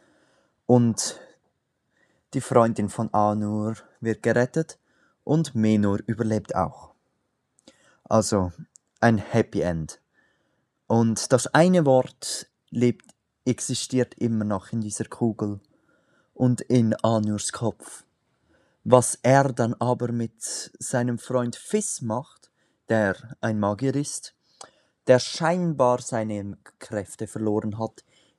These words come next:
indem dass er den Leviathan getötet hat, ähm, ging er in die Bi-,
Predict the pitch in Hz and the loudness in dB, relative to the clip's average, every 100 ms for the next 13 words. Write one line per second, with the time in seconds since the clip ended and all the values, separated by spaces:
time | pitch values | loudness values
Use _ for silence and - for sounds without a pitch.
0 | _ _ _ _ 123 113 117 110 110 104 | _ _ _ _ -2 2 2 2 0 0
1 | 110 - 87 90 92 101 104 104 98 - | -2 -2 -8 -8 -4 -2 2 0 0 0
2 | 107 110 113 - _ _ - 113 - - | 0 0 -4 -12 _ _ -8 -8 -2 4
3 | 135 - 165 156 156 - - _ _ _ | 4 4 -4 -2 -4 -6 -20 _ _ _
4 | _ _ _ _ _ _ _ _ 117 117 | _ _ _ _ _ _ _ _ 2 4
5 | 113 117 - _ - _ _ _ _ - | 2 -2 -6 _ -20 _ _ _ _ -20
6 | _ - - 131 127 127 117 - 117 104 | _ -14 0 2 4 4 2 0 -2 -2
7 | 101 110 113 | 0 2 0